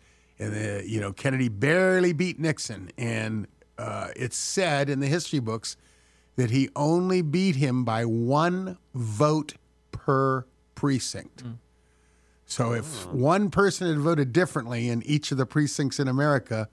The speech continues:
Speaker 1: the outcome of that election would have been very different. So the precinct level, again, is very important, and your, your job is to know the people in your precinct.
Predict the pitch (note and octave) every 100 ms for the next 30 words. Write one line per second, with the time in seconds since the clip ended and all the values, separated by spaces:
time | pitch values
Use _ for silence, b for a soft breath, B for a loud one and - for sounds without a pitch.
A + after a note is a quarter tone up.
0 | b b b b - B2 A#2+ - B2 A#2+
1 | A#2 A#2 A#2 - A#2+ A2+ A2 A2 A2 G#2+
2 | G#2 G#2+ C#3+ D#3 - - b b b b
3 | - C#3+ C#3 B2+ - F3+ F#3+ - E3 D#3+
4 | D#3 C3+ B2+ D3 D3+ A2+ - A#2 C3+ D#3
5 | C#3 F3 D#3 B2 - A2+ A2 A#2 C#3 G#3
6 | A3 F#3 B B B B D3 G#3+ F#3+ G3+
7 | E3 D3 - C#3+ C#3 D#3+ F3 D#3+ D#3+ D3
8 | C#3+ C3+ A#2+ - G#2+ - - -